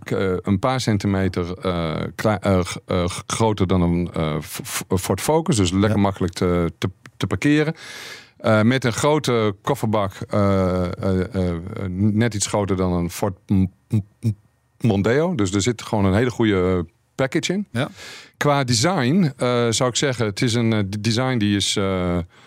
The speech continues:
Speaker 1: eh, heeft een bepaalde, eh, simplicity, eh, maar is ook erg,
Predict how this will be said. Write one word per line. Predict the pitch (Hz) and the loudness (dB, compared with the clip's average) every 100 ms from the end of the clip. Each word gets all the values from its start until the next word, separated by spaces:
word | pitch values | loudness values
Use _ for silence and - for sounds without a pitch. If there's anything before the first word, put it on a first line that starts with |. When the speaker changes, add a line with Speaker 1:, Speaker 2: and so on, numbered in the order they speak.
| - - _ - | -20 -20 _ -6
Speaker 1:
eh, | 107 101 104 107 104 | -2 0 0 0 0
heeft | 110 107 | 0 0
een | 113 | 0
bepaalde, | 95 127 131 113 101 101 95 92 92 87 87 101 | 0 0 2 2 2 2 2 2 0 0 -4 -4
eh, | 98 90 87 - 107 92 | -2 -2 -4 -8 -8 -4
simplicity, | - - 110 151 - 165 190 175 - 113 | -2 -2 0 0 0 0 -2 -2 -10 -6
eh, | 107 104 101 | -2 0 0
maar | 101 110 104 95 | 0 0 -2 -2
is | 110 110 | -2 0
ook | 120 117 | -2 0
erg, | 117 110 104 | 0 0 -2